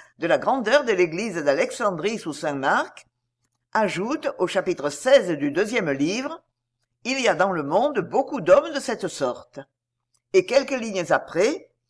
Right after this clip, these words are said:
Dans chacun de ces lieux-là se trouvent des maisons consacrées à la prière, qu'on appelle monastères. » Puis, plus bas, « Et non seulement ils comprennent les anciens hymnes les plus subtils,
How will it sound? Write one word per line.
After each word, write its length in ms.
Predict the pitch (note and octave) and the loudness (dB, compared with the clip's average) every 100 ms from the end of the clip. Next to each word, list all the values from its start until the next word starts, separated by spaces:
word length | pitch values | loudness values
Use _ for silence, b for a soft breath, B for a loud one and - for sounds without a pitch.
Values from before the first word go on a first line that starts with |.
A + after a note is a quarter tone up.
| _ _ _ - | _ _ _ 0
Dans 160 | F3+ F3 | 0 2
chacun 380 | C#4 C#4+ D#4 | 0 2 0
de 120 | C4+ G#3 | 0 0
ces 220 | G3 F3 | 0 0
lieux-là 560 | C#3+ C#3+ C3 G3+ D4+ B B | 2 0 2 2 2 B B
se 140 | G3 | -2
trouvent 400 | F3+ G#3 D4+ D#4+ | -2 -2 -2 -2
des 100 | B3 | -2
maisons 420 | G3+ F3 G3+ C#4+ | -2 -2 -2 -2
consacrées 580 | C4+ B3 A3 G3+ G#3 F#3 | -2 -6 -2 -4 -2 -2
à 40 | D3+ | -2
la 100 | D3 | -2
prière, 520 | - C#3 C#3 G3 D4 - b b | -4 0 4 4 2 -8 b b
qu'on 160 | G#3+ A3 | -2 0
appelle 400 | F3+ G3 C#4 A#3 | 0 4 4 4
monastères. » 800 | F3 B3 F3+ - D3 B2 B2 D#3 _ _ _ _ _ _ _ _ _ _ _ | 0 0 -2 -2 -2 -2 -4 -10 _ _ _ _ _ _ _ _ _ _ _
Puis, 340 | - A3 D#4 - | -4 -2 -2 -4
plus 180 | F#3 | -4
bas, « 480 | D3+ D#3 A#3 G#4 _ _ _ _ _ _ - | 2 4 4 -2 _ _ _ _ _ _ 2
Et 100 | F3+ | 2
non 180 | F3 D4+ | 2 -2
seulement 540 | F4+ D#4 C4+ D4 C4 | 0 0 2 2 2
ils 160 | F#3+ D3 | -2 -6
comprennent 480 | C#4+ D#4 A#3 B3+ F#3+ | -4 -4 -2 0 0
les 220 | D#3 C#3+ | -2 -2
anciens 380 | C4 C4+ C4 A3 | -4 -4 -6 -4
hymnes 320 | A3 G3+ D3+ | -6 -6 -4
les 140 | D3 | -4
plus 200 | C#3+ G#3 | -4 -8
subtils, 640 | B3 F3+ - D#3 G3 C#4+ | -6 -8 -8 -4 -4 -4